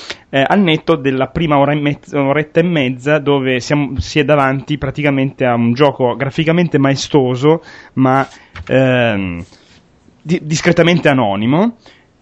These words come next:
E oltretutto è evidente che abbiano voluto rifare un po' la roba alla God of War tre, ovvero con un inizio spacca mascella, perché ci sono tantissimi combattimenti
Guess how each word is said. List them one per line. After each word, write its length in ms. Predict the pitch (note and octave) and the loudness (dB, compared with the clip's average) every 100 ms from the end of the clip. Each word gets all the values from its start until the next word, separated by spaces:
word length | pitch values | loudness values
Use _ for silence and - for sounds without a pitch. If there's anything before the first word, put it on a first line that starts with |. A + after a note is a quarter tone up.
| D#3 | 0
E 140 | D#3 | 2
oltretutto 720 | D#3+ F3 G#3 G3+ G3 - F3+ | 2 0 -2 -4 -4 2 2
è 60 | - | 2
evidente 560 | D#3 D3+ D#3+ E3+ E3+ - | 0 -2 -2 -2 -2 -4
che 100 | D3 | -2
abbiano 360 | C3 B2 C3+ | -4 -4 -4
voluto 480 | C3 C#3 C#3+ - C#3+ | -2 -4 -4 -2 0
rifare 280 | C#3 C3+ D3+ | 0 0 0
un 120 | D3+ | 0
po' 160 | D3 D3 | 0 2
la 120 | C#3+ | 2
roba 240 | C#3+ C3+ C3+ | 0 0 0
alla 140 | C3 | -2
God 200 | C3 C#3 | -2 -2
of 80 | C3+ | 0
War 180 | C3+ B2+ | 0 -2
tre, 140 | D3 | -2
ovvero 240 | C3 C3+ | -2 -4
con 140 | B2+ C3 | -4 -2
un 100 | C3+ | 0
inizio 320 | C#3+ C#3+ C#3+ | 0 -2 -4
spacca 360 | - C#3+ C3+ D3 | -2 -2 -2 -4
mascella, 480 | D#3+ - D3+ C#3+ | -4 -2 -2 -2
perché 280 | B2+ A#2 A#2 | -2 -2 -4
ci 100 | A2+ | -8
sono 160 | B2 B2+ | -8 -6
tantissimi 460 | C#3 C3 C3 D3+ | -6 -8 -8 -6
combattimenti 840 | C3 B2+ B2 - B2 B2+ B2 A#2+ | -2 -2 -2 -2 -2 -2 -4 -6